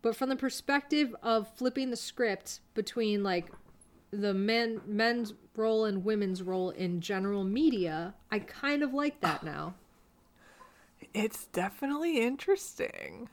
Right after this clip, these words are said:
Speaker 1: Yeah, that's
Speaker 2: Mm-hmm.
Speaker 1: super interesting. That's a, I like that point a lot. That's a great point, Casey.
Speaker 2: <laughs> I don't know. Oh, shit.
Speaker 1: Huh.
Speaker 2: I love Halev, though. I,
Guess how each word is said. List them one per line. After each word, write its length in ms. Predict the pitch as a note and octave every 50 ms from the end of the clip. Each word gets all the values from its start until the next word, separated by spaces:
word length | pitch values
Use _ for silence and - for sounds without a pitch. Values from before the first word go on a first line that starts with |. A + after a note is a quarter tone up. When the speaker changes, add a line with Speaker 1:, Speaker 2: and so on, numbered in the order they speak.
| - - _ _
Speaker 1:
Yeah, 360 | A3 A3+ A#3 C4+ D#4+ E4 D4
that's 240 | A#3+ B3 C4 G3+ A3+
Speaker 2:
Mm-hmm. 100 | B3 B3
Speaker 1:
super 320 | A#3+ D4 D#4 B3 A3 G3+ F#3+
interesting. 800 | F3+ F3 E3+ - E3+ - - - E3 E3 - D#3 E3+ F#3+ G3+ - _ _ -
That's 140 | B3 D4 G4
a, 120 | E4+ E4 - - -
I 120 | G3+ A#3
like 320 | C4 A#3+ G3+ G3+ G#3+ G#3 -
that 160 | A#3 A#3 A3+
point 240 | - - B3 B3 B3
a 160 | B3+ C4+ C#4+
lot. 160 | A3 - - -
That's 140 | G#3 -
a 100 | - _
great 240 | - - A3 A#3 A3+
point, 260 | - - B3 G#3 -
Casey. 380 | - - - F#3 - - A3 A3+
Speaker 2:
<laughs> 1200 | A3+ B3 - - - - - - - - - - - - - - - - - - - - - - -
I 160 | G#3+ F#3+ F#3+
don't 20 | B3 C4+ F4 A#4
know. 140 | B4+ B4 A#4 - _ _ _ _ _ _ _ _ _ _ - - F#3+
Oh, 1400 | G3+ G#3+ G#3+ G#3+ G#3+ G#3 G3+ G3 F#3+ F#3 F3 E3 D#3 C3+ - - - D#2+ - G1+ G#1 - - - - - - - - - - - - - - -
shit. 760 | - G3+ A3 A3 F#3 F3 E3+ E3 - - - _ - - - - - _ _ _ _ _ _ _ _ _ - - -
Speaker 1:
Huh. 220 | - F4+ C#4+ G3 E3 - - _ _ - - _ -
Speaker 2:
I 100 | F#3+ F#3+
love 320 | F#3 F#3 F3 E3 D3+ E3+ -
Halev, 500 | - D#3+ E3 D#3+ C#3 C3 C3+ - - -
though. 420 | - E2+ D2 D2 - F3 G3 F3+ - _
I, 280 | - A#2+ A2+ B2 A#2+ F#2